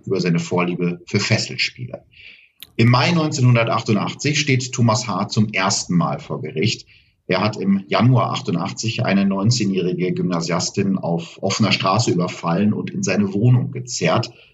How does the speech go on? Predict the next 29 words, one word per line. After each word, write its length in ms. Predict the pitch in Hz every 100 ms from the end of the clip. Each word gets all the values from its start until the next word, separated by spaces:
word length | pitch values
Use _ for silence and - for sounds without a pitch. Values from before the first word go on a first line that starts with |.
| _ _
Dort 240 | 95 92 -
knebelt 320 | 123 127 92
er 100 | 85
das 180 | 90 101
Mädchen, 560 | 101 - 123 127 -
fesselt 400 | - 113 120 113
sie 120 | 107 85
an 80 |
Händen 300 | 90 107 123
und 120 | 95 -
Füßen 380 | 120 117 135
und 360 | 123 101 107 -
bedroht 360 | 117 90 90 -
sie 260 | 87 82 -
mit 140 | 64
einem 160 | - 95
Messer. 440 | 85 - - - _ _ _ _ _
Das 100 | -
Amtsgericht 680 | 123 170 170 151 135 - -
Hamburg-Wandsbek 1120 | 123 120 120 120 95 120 123 - 110 120 120 -
verurteilt 640 | - - 120 127 113 -
ihn 300 | 104 107 104
deshalb 560 | 107 117 131 127 123
wegen 340 | 104 110 101 98
Nötigung, 640 | 104 117 127 123 123 131
Freiheitsberaubung 960 | - 82 95 98 - - 85 87 90 90
und 180 | 110 120
vorsätzlicher 680 | - 104 104 95 - 90 87
Körperverletzung 960 | 120 120 95 - 76 76 - 104 110